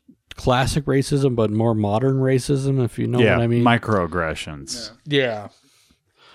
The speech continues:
Speaker 1: So I thought it was really interesting, and I thought it was really well done.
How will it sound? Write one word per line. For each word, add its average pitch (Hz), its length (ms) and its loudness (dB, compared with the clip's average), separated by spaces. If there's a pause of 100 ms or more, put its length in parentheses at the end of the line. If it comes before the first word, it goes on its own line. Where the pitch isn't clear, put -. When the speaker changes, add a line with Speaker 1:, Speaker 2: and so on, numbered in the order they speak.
(880)
Speaker 1:
So 120 260 4
I 117 180 2
thought 127 260 2
it 120 40 2
was 117 360 0
really 127 460 4
interesting, 110 520 -2
and 110 80 -4
I 104 60 -4
thought 110 240 -2
it 104 40 -2
was 101 160 -4
really 101 420 -6
well - 240 -12
done. 53 400 -14